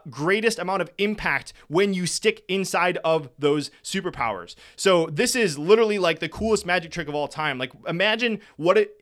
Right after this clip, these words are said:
imagine if you could get paid for who you are, not what you know, but literally just how, who you are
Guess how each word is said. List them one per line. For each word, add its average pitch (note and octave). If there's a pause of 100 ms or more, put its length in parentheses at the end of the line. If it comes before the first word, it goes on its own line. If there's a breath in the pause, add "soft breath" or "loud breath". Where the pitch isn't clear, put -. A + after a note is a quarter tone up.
(180)
imagine B3+
if G3
you G#3+
could G#3+
get F#3
paid F#3
for F3+
who A3+
you F#3+
are, C#3 (260 soft breath)
not F#3
what G3+
you F#3
know, E3
but D#3+
literally A3+
just G3
how, F#3
who A#3+
you A3
are F3